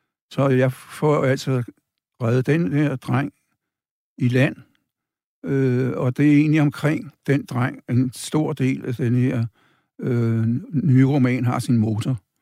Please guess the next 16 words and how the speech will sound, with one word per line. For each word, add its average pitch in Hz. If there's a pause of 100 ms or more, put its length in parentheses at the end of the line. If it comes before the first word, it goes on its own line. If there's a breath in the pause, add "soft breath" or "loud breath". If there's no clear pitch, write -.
(960)
Fordi, 120
øh, 113 (320)
den 120
kommer 123
til 131
at 127
betyde 127
enormt 127
meget, 120
både 131
for 127
mig 123
og 135
for 131
Peter, -
ikke? 147